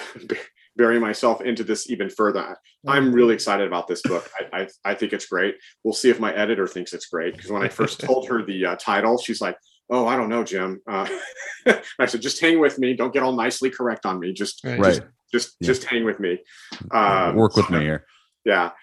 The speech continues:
Speaker 1: No, it, it really gets into nice is not what we think.
Speaker 3: Mm-mm.
Speaker 1: It's not what we think, and, but, and we've kind of muddied down this word, um, into a way that is really debilitating our teams. And, and
Speaker 2: Interesting.
Speaker 1: instead,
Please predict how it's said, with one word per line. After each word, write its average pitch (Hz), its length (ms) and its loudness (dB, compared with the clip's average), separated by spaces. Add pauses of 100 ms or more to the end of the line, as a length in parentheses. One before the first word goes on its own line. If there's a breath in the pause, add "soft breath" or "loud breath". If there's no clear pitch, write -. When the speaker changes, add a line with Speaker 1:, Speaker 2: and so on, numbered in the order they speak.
(180 soft breath)
Speaker 1:
No, 135 220 8
it, 135 140 4
it 131 120 4
really 131 260 6
gets 110 200 0
into 101 560 -2 (380)
nice 131 320 2
is 123 100 -4
not 117 200 -2
what 95 140 -4
we 95 120 -4
think. 80 220 -10 (440)
Speaker 3:
Mm-mm. 87 340 -2
Speaker 1:
It's - 200 -14 (100)
not 123 420 0
what 110 160 0
we 110 140 0
think, 101 320 -4 (160)
and, 90 220 -8
but, 90 240 -2 (200)
and 98 140 -4
we've 95 140 0
kind 113 160 -2
of 87 120 -6
muddied 101 400 -2
down 90 300 -4
this 85 160 -6
word, 87 420 -4 (440 soft breath)
um, 90 220 -4
into 104 300 -2
a 92 60 4
way 87 240 2
that 82 160 -2
is 80 140 -8 (240)
really 98 380 4
debilitating 80 800 -6 (180)
our 73 120 -6
teams. - 520 -16 (380 soft breath)
And, 78 320 -8
and 101 140 -8
Speaker 2:
Interesting. 82 120 -6 (140)
Speaker 1:
instead, 87 280 -2